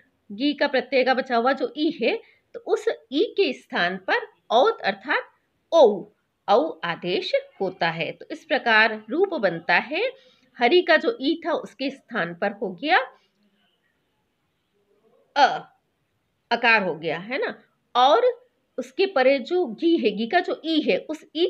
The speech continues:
के स्थान पर हुआ औ। तो हर हलंत था,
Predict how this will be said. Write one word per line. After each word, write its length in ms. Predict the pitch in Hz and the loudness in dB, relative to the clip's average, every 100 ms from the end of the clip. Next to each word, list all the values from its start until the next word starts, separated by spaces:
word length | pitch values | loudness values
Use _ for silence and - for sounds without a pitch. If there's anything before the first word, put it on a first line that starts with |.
| - | -2
के 100 | 277 | -6
स्थान 360 | - 233 170 170 | -4 -4 -4 -4
पर 140 | 185 | -6
हुआ 240 | 175 208 370 523 _ _ _ _ _ - | -4 -4 -4 -6 _ _ _ _ _ 2
औ। 120 | 220 190 180 _ _ _ _ _ | 2 2 -12 _ _ _ _ _
तो 180 | 359 466 523 - _ _ _ - | 0 2 0 -6 _ _ _ -6
हर 240 | 262 247 403 440 - _ _ _ _ _ _ _ _ _ - - _ _ _ _ _ _ | 2 4 4 0 -4 _ _ _ _ _ _ _ _ _ -20 -20 _ _ _ _ _ _
हलंत 420 | 220 226 254 302 370 | -8 0 0 -2 -10
था, 240 | 359 370 | -6 -4